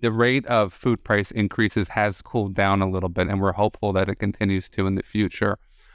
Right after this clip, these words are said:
Uh, and then on energy prices, that's another really volatile story as well.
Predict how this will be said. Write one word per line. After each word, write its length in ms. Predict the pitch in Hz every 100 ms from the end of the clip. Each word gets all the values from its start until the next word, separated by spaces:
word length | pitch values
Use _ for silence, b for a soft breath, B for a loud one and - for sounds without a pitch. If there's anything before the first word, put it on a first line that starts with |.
| -
Uh, 100 | 107
and 100 | 117
then 80 | 120
on 140 | 123 123
energy 360 | 135 143 127
prices, 460 | - 117 107 113 101
that's 180 | 113 127
another 400 | 110 113 110 104
really 220 | 107 104
volatile 500 | 95 101 98 104 107
story 380 | 92 - 98 90
as 160 | 90 104
well. 400 | 110 110 104